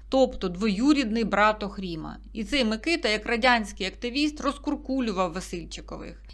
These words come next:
І тому між двоюрідними братами були натягнуті стосунки, хоча родини жили поряд і в дитинстві брати дружили, як усі пацани.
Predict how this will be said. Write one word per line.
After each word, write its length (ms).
І 80
тому 300
між 180
двоюрідними 880
братами 680
були 300
натягнуті 640
стосунки, 880
хоча 280
родини 440
жили 260
поряд 440
і 40
в 40
дитинстві 640
брати 380
дружили, 600
як 200
усі 200
пацани. 600